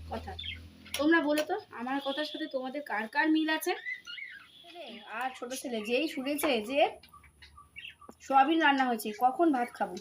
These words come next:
সত্যি ওরা খুব পছন্দ করে। শুধু ওরাই না, আমি, আমার হাজব্যান্ড, বাড়ির সবাই মোটামুটি পছন্দ করে। আর সত্যি কথা, যদি ভালো করে কষিয়ে বসিয়ে রান্না করো না, এই মাংসর থেকে ফেল হয়ে যাবে রান্না, মাংসের ধারে কাছে আসবে না,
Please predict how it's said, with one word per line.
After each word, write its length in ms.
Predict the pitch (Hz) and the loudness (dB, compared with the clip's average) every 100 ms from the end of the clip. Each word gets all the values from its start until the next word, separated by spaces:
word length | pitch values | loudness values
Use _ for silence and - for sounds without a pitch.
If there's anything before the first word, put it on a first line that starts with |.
| - - - - - - - | -14 -18 -18 -20 -20 -18 -8
সত্যি 300 | - 285 294 | -2 0 2
ওরা 200 | 233 226 | 2 2
খুব 160 | 311 247 | -2 -4
পছন্দ 360 | 202 262 269 247 | -4 -2 -2 -2
করে। 160 | 185 | -4
শুধু 260 | - 277 277 | -4 0 2
ওরাই 260 | 233 247 | 6 6
না, 160 | 214 180 - | 4 -2 -8
আমি, 420 | 196 220 294 339 339 208 | -4 0 0 0 -4 -8
আমার 240 | 208 214 | -6 -4
হাজব্যান্ড, 440 | 220 226 262 311 320 - - _ 220 | -4 -4 -4 -6 -6 -14 -20 _ 2
বাড়ির 180 | 233 | 2
সবাই 300 | 233 247 254 | 2 2 2
মোটামুটি 380 | 247 240 240 254 - | 0 -2 -2 -4 -6
পছন্দ 380 | - 254 254 226 | -8 -6 -8 -6
করে। 180 | 190 190 - _ _ - - - | -8 -10 -12 _ _ -20 -20 -4
আর 80 | 262 | -4
সত্যি 280 | 311 294 339 | -2 -2 2
কথা, 200 | 370 370 | 4 6
যদি 160 | 370 | 4
ভালো 280 | 339 262 294 | 2 2 2
করে 160 | 330 359 | 2 0
কষিয়ে 320 | 294 285 339 | 0 0 0
বসিয়ে 260 | 339 349 370 | 2 2 4
রান্না 280 | 285 311 359 | 4 4 6
করো 180 | 392 415 | 6 6
না, 180 | 269 202 - - 262 | 2 0 -12 -6 0
এই 80 | |
মাংসর 400 | 262 277 302 381 | 4 4 4 0
থেকে 180 | 302 349 | 0 -2
ফেল 260 | 320 294 285 | 2 2 4
হয়ে 120 | 254 | 2
যাবে 200 | 233 226 | 0 2
রান্না, 280 | 196 196 185 - _ _ - _ - - - - - _ - - - 226 | 2 0 -6 -12 _ _ -20 _ -20 -20 -20 -20 -20 _ -20 -20 -10 2
মাংসের 480 | 240 262 311 294 | 4 4 2 0
ধারে 180 | 254 247 | 4 2
কাছে 220 | 247 254 | 2 0
আসবে 280 | 240 226 208 | 0 0 -4
না, 160 | 202 | -6